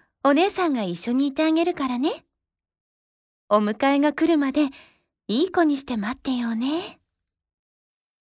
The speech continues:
え？ここ？<laughs> ここは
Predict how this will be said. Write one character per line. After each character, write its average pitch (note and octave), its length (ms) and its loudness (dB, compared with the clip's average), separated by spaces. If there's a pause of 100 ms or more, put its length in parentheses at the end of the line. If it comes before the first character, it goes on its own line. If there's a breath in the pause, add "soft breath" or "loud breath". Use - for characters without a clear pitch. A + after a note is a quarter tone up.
(540)
え？ - 60 2 (840 loud breath)
こ A#3 140 -2
こ？ D#4+ 360 0 (640)
<laughs> - 1120 -10
こ F#3+ 160 2
こ C4 240 0
は E4+ 200 2